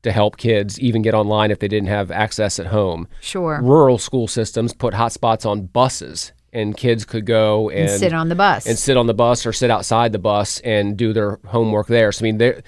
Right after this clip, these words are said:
Speaker 1: we invested a lot in technology, and it's one of those things that as I started looking into the story about, I, I was thinking more along the lines of, oh, teacher pay, what kind of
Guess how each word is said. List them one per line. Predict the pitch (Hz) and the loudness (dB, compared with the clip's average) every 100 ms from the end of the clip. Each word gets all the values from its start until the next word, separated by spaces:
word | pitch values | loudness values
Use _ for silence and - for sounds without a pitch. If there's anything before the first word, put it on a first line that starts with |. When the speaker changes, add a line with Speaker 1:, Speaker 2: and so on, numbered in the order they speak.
| - - - | -20 -20 -2
Speaker 1:
we | 127 | 2
invested | 143 131 135 - 117 | 4 4 2 0 0
a | |
lot | 110 117 127 | 2 4 2
in | 123 | 0
technology, | 123 117 120 123 127 123 | -2 0 2 2 2 2
and | 117 | 0
it's | 107 | 0
one | 123 | 2
of | 127 | 2
those | 120 113 | 2 0
things | 147 135 123 | 2 2 2
that | 110 110 113 104 | -2 -4 -8 -4
as | 117 117 | -2 -2
I | |
started | 113 127 123 | 0 2 2
looking | 117 123 120 | 0 0 2
into | 120 127 | 2 2
the | 104 | -2
story | - 135 120 120 | -6 -2 0 0
about, | 107 104 101 - _ _ _ _ | 0 0 -2 -6 _ _ _ _
I, | 135 | 0
I | 123 | 2
was | 147 131 | 2 0
thinking | 123 - 113 | -4 -4 -2
more | 120 117 | 0 2
along | 113 110 | 2 0
the | 107 | 0
lines | 107 107 - | 0 0 -4
of, | 92 | -6
oh, | 110 104 | -4 -4
teacher | - 127 - | 0 0 0
pay, | 120 123 113 113 107 - - - | -2 0 2 2 0 -6 -18 -10
what | 117 | -10
kind | - 113 107 | -4 -2 -2
of | 104 - | -4 -8